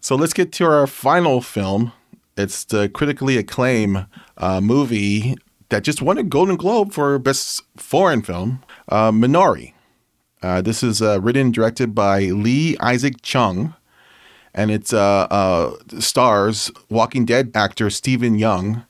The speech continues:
and he plays a determined Korean immigrant trying to establish his own farm in Arkansas with his family. So this is, this is based, this is kind of based on the, on the director's own life,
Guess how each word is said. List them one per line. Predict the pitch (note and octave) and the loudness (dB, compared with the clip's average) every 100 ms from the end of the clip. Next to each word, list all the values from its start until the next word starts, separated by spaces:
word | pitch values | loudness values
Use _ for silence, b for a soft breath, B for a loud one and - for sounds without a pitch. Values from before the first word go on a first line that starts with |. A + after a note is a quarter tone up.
| b - | b -4
and | G2+ | -2
he | |
plays | A2+ C3+ A#2+ | 0 0 0
a | G2+ | -2
determined | G#2+ - D#3 C#3+ A#2+ G#2 | -4 -2 0 2 0 -2
Korean | - G#2+ C3 B2+ G#2 G#2 - _ | -2 -2 0 0 0 -2 -8 _
immigrant | D3 C3+ F#2 F2 - | -2 0 0 -4 -6
trying | - A2+ A2+ | -2 0 0
to | - | -2
establish | G2 - A#2+ B2 A2 | -4 0 0 0 -2
his | A2+ A2+ | -2 0
own | A2 F#2 b b - | 0 -2 b b -18
farm | - D3+ A#2 G#2 | -2 0 2 2
in | G2+ | 2
Arkansas | A#2 B2 G#2+ - F2+ | 2 0 -2 0 0
with | F2 F#2 | 0 -2
his | G#2+ - | -2 -2
family. | E3 D3 D2+ - - b b - | 0 0 -2 -10 -18 b b -6
So | - | 0
this | C#3 D#3 | 0 0
is, | D3 - F#2 | -2 -2 -2
this | A2 A#2 | -2 0
is | A2 | 0
based, | B2+ C#3+ - - | 0 -2 -6 -4
this | A2+ A#2+ | -4 -2
is | G#2 | -6
kind | - C3 | -2 -2
of | G2 | 0
based | A#2 A#2+ | -2 0
on | A#2 A2+ | 0 2
the, | G2+ E2 | 0 0
on | G2+ | 0
the | F#2+ | 0
director's | A2 A2 A2 F#2+ F#2+ B - - _ | -2 -2 -4 -8 -12 B -12 -12 _
own | A2 C#3+ B2 | 0 2 2
life, | F#2 G2+ A#2 | 2 0 -4